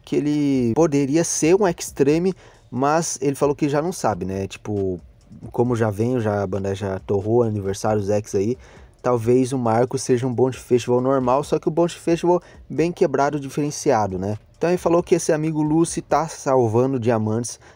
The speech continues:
pro Barba Negra V dois e pro Extreme Marco V dois, né? Não acho que vai ser Extreme, né? Acho que aí já é um pouquinho de viagem,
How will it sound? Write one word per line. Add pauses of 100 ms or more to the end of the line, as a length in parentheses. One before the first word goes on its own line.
(140)
pro
Barba
Negra
V
dois (300)
e
pro
Extreme
Marco
V
dois,
né? (160)
Não
acho
que
vai
ser
Extreme,
né?
Acho
que
aí (460)
já
é
um
pouquinho
de
viagem,